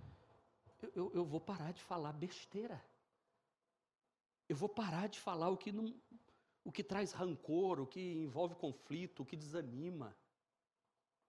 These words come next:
Não seja portador de más notícias. Calai-vos!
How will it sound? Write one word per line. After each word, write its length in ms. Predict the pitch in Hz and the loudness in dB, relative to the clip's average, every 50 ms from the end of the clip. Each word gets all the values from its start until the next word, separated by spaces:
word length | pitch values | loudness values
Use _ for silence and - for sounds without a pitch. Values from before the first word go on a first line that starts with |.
| _ _ _ _ _ _ _ _ _ _ _ _ _ _ - | _ _ _ _ _ _ _ _ _ _ _ _ _ _ 4
Não 200 | 185 208 196 170 | 6 6 6 6
seja 480 | - - - - 220 196 170 135 170 | 2 0 0 4 4 4 6 4 2
portador 840 | 151 - - - 202 190 - - - 151 - - - 196 175 170 160 | 2 2 0 0 2 2 0 -2 -2 -4 -4 2 2 2 2 2 0
de 120 | 131 - | 0 0
más 340 | 165 139 131 156 165 156 139 | -2 0 0 -2 -2 -2 -2
notícias. 840 | 160 160 135 - - - 214 220 - - - 156 127 - - - - _ _ _ _ _ _ _ _ _ - - - - _ _ _ _ _ _ _ _ _ - - _ _ _ _ _ _ _ _ _ _ - _ _ _ _ _ _ | -2 -2 -4 -2 -2 -2 -2 -2 -4 -4 -6 -6 -8 -10 -14 -16 -18 _ _ _ _ _ _ _ _ _ -20 -20 -20 -20 _ _ _ _ _ _ _ _ _ -20 -20 _ _ _ _ _ _ _ _ _ _ -20 _ _ _ _ _ _
Calai-vos! 1160 | - 233 226 - - - 254 311 339 370 370 370 381 359 381 381 339 262 - - - - - | -4 -2 -2 2 6 8 12 12 12 12 12 12 12 12 10 6 6 6 4 0 -6 -8 -12